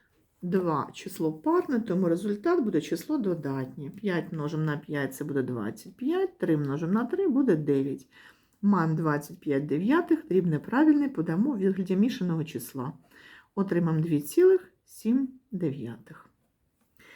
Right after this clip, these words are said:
І знов від'ємне число підносимо до парного показника степеня, тому число буде додатнє.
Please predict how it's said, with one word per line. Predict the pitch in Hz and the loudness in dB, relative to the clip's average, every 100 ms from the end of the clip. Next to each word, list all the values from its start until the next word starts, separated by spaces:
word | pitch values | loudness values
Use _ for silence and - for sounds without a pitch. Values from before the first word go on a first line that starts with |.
| - - _ _ _ | -20 -20 _ _ _
І | 415 | 4
знов | 285 214 196 190 | 6 6 6 4
від'ємне | 190 196 180 165 | 0 4 2 2
число | 165 214 339 339 | 0 -2 2 0
підносимо | 247 196 175 160 - 160 | 2 2 2 0 -2 -2
до | 156 160 151 | 0 2 0
парного | 147 - 165 139 147 131 147 | 0 -2 0 0 -2 -4 -6
показника | - 147 - 123 127 135 127 | -8 -8 -2 -2 -2 -6 -6
степеня, | 139 - 330 339 302 254 | -8 -4 -4 0 -2 0
тому | 175 175 | 0 -2
число | 175 180 - 143 | -2 -6 -2 -2
буде | 147 | 0
додатнє. | 139 165 285 349 294 | 0 2 2 0 -4